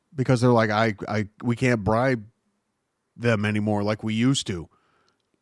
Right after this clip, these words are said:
If you didn't think college players were getting paid by big college teams, you are so adorable.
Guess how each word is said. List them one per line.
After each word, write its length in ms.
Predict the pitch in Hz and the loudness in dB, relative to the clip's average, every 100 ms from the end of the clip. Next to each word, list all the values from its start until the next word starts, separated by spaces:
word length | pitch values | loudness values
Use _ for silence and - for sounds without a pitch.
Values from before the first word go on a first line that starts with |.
| _ _ _ _ _ | _ _ _ _ _
If 180 | 123 117 | -12 -2
you 80 | 208 | 2
didn't 240 | 233 156 | 2 0
think 240 | 156 139 117 | -2 -2 -2
college 320 | 127 120 - | -2 -2 -6
players 320 | 117 113 104 | -6 -6 -6
were 80 | 107 | -6
getting 240 | 110 95 | -6 -6
paid 400 | 92 113 110 101 | -6 -4 -6 -8
by 200 | 92 95 | -10 -12
big 380 | 90 92 104 90 | -12 -10 -10 -12
college 440 | 107 107 95 90 | -12 -10 -10 -14
teams, 420 | - 101 95 98 98 | -10 -8 -8 -10 -10
you 1160 | 117 120 135 139 139 147 156 165 170 180 185 | -10 -8 -8 -8 -8 -6 -4 -4 -2 0 2
are 200 | 131 113 120 | 4 2 -2
so 1120 | - - - - - - - - - 196 156 | -6 -14 -16 -16 -16 -14 -14 -4 4 8 8
adorable. 800 | 131 127 175 147 147 147 156 156 | 6 2 2 2 0 0 -4 -6